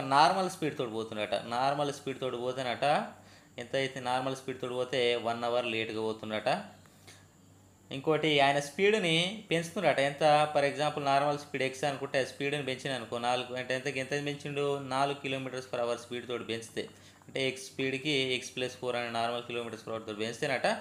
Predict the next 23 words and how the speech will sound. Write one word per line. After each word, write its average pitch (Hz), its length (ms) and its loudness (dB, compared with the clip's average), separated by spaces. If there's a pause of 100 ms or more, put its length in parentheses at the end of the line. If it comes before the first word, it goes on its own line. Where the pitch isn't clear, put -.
(460)
ఆయన 139 140 0 (400)
టైంకి 147 340 4
చేరుకుంటుండట. 107 600 -4 (460)
లేట్ 127 240 0
ఏం 127 180 -2
లేదు, 107 160 -4 (1600)
లేట్గా 120 300 -2
ఏమీ 170 140 -4 (220)
చేరుకోవట్లేదు. - 600 -6 (1200)
ఇక్కడ 151 220 -2
చూడండి, 131 280 0 (540)
అంటే, 165 180 6 (1040)
ఇక్కడ 165 140 -2 (100)
మనకు 165 240 2 (500)
టైమ్. 147 220 8 (480)
So, 160 80 -2 (480)
టైమ్, 143 240 6
ఫస్ట్ 143 260 4
దాని 160 220 2
యొక్క 165 100 -2 (160)
టైమ్ 143 140 2 (100)
టీ 139 160 -2
వన్ 131 160 -2